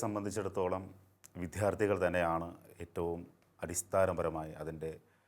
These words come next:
സ്റ്റേക്ക് ഹോൾഡേഴ്സ് എന്ന് പറയുന്നത്. അതുകൊണ്ട് തന്നെ വിദ്യാർത്ഥികളുടെ ഭാവി തുലാസിലാകുന്ന നിലയിലേക്ക്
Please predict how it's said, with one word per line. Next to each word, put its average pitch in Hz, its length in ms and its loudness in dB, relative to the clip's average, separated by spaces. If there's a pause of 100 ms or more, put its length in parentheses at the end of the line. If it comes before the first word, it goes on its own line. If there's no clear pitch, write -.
(520)
സ്റ്റേക്ക് 95 340 0
ഹോൾഡേഴ്സ് 87 400 -2
എന്ന് 67 160 -14
പറയുന്നത്. - 280 -16 (600)
അതുകൊണ്ട് 107 340 2
തന്നെ 98 160 0 (100)
വിദ്യാർത്ഥികളുടെ 104 680 -2 (800)
ഭാവി 101 360 4 (1120)
തുലാസിലാകുന്ന 98 800 4 (540)
നിലയിലേക്ക് 90 640 -2